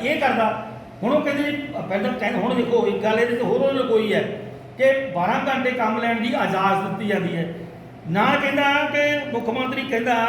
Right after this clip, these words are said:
ਵੀ ਤੇ ਜੇ ਬਾਰਾਂ ਘੰਟੇ ਤੋਂ ਇੱਕ ਘੰਟਾ ਵੱਧ ਕੰਮ ਕਰੂਗਾ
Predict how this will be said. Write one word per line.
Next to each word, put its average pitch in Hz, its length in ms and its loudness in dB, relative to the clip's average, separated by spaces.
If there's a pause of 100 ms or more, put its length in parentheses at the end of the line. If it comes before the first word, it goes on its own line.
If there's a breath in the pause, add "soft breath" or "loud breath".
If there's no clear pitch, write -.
ਵੀ 262 360 0 (300)
ਤੇ 233 220 4
ਜੇ 247 240 2
ਬਾਰਾਂ 214 260 2
ਘੰਟੇ 247 280 0
ਤੋਂ 254 260 2
ਇੱਕ 262 220 -2
ਘੰਟਾ 240 240 0
ਵੱਧ 214 260 0
ਕੰਮ 254 200 0
ਕਰੂਗਾ 190 580 2